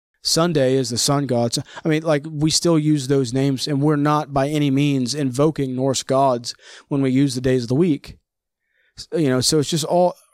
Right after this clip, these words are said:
the, think about the names for our months. January, Janus, the two-faced god, right? I mean, th-, this, this stuff is, is just absurd.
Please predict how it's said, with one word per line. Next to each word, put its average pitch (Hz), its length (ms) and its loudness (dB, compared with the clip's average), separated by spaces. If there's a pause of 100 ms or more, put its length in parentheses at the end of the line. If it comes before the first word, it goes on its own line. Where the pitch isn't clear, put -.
the, 147 260 -6
think 165 200 -2
about 147 220 0
the 139 60 0
names 139 260 0
for 131 160 0
our 123 100 2
months. 143 520 -2 (320)
January, 139 580 0
Janus, 135 480 0
the 143 80 -2
two-faced 135 540 -2
god, 127 420 0 (140)
right? 131 320 -10 (420)
I 165 40 -2
mean, 160 140 -2
th-, 165 140 -12
this, 170 240 0
this 170 220 -2
stuff 160 260 -2
is, 131 160 -6
is 151 160 -2
just - 240 -2
absurd. 135 480 -2